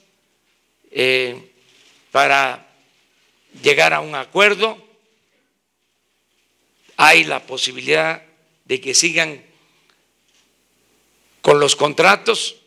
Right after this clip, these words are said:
haciendo la obra en Santa Lucía, el mismo volumen de obra en Santa Lucía, o llegar a arreglos.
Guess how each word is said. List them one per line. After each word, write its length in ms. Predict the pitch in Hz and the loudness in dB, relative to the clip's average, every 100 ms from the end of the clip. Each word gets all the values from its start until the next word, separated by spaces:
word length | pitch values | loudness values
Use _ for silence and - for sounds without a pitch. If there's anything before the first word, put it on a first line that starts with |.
| _ _ _ | _ _ _
haciendo 680 | 135 131 147 151 156 160 160 _ _ _ _ _ _ _ _ _ | -4 -2 -2 -4 -6 -10 -10 _ _ _ _ _ _ _ _ _
la 220 | 147 165 | 0 0
obra 440 | 175 175 180 185 180 _ | 0 -2 -4 -6 -10 _
en 140 | _ 127 | _ -14
Santa 320 | 123 135 135 | -12 -8 -8
Lucía, 440 | 135 - 156 127 90 _ _ _ _ _ _ _ _ _ _ _ _ | -6 -4 -4 -6 -10 _ _ _ _ _ _ _ _ _ _ _ _
el 160 | 120 | -8
mismo 280 | 143 156 160 | -6 -4 -2
volumen 420 | 147 151 160 156 | -2 -4 -2 -2
de 100 | - | 2
obra 300 | 147 120 107 - _ _ _ _ | 0 0 -10 -20 _ _ _ _
en 100 | 120 | -6
Santa 280 | 120 135 135 | -4 -2 -2
Lucía, 380 | 127 110 113 92 _ _ _ _ _ _ _ _ | -2 -4 -4 -10 _ _ _ _ _ _ _ _
o 200 | - 196 | 0 2
llegar 580 | 190 170 143 165 160 - _ _ _ _ _ _ _ _ _ _ | 4 2 2 0 -2 -12 _ _ _ _ _ _ _ _ _ _
a 80 | 135 | -4
arreglos. 720 | 139 151 113 107 - - - | 0 -2 -4 -12 -10 -10 -10